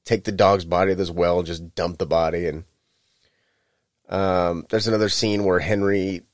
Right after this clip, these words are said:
shows, uh, Mark this, this thing he calls Mister Highway, and Mister Highway is, like, an adult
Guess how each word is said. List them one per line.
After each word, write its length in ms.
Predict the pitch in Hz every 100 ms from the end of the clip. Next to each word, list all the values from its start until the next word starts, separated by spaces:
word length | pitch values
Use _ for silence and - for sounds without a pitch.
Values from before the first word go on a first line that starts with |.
| _
shows, 840 | - - - 104 98 95 92 90 92
uh, 360 | 85 80 82 -
Mark 760 | 95 101 92 90 - - - _ _ _ _ _ _ _ _ _ _ _
this, 420 | 101 85 - - _ _ _ _ _ _ _ _ _ _ _ _ _ _ _ _ _
this 200 | 107 98
thing 340 | - 107 98 98
he 180 | 95
calls 420 | - 107 90 85 95
Mister 380 | 98 - 90
Highway, 680 | 76 90 92 80 71 73 76
and 160 | 85 - _ _ _
Mister 220 | 160 -
Highway 280 | 113 127 113
is, 100 | 107
like, 100 | 101
an 80 | 98
adult 720 | 95 87 - 95 101 - -